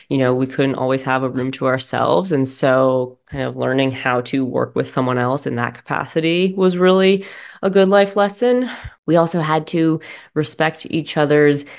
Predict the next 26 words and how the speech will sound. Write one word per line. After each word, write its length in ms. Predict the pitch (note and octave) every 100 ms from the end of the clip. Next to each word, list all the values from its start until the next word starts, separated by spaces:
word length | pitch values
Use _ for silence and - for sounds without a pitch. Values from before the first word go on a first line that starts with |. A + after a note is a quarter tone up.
| - -
needs 560 | C#3+ D3 D#3+ E3+ D3
from 500 | - D#3 C#3+ C#3 C#3
how 240 | C#3+ D3+ C#3+
the 140 | D3
room 260 | C3 D#3 F#3+
was 200 | D3+ -
kept. 480 | - B2+ A#2 _ C#3
And, 440 | C3 B2+ B2+ C3
you 80 | C3
know, 120 | C3
I 80 | C3
think 180 | C#3 C3+
I'm 120 | B2+
probably 260 | C#3+ C#3+
a 40 | C#3+
little 200 | D3 D3+
more 260 | D#3 D#3
messy 400 | D#3 D#3+ D#3+ F3+
and 100 | E3
chaotic, 540 | F3 F#3 F3+ F3+ F#3+ F#3+
and 120 | C3+
Emma's 240 | B2 B2
a 60 | C3
little 320 | A#2+ C#3+ E3+
neater, 480 | F3 F#3 F#3 F#3+ F3+
and 260 | C#3 B2+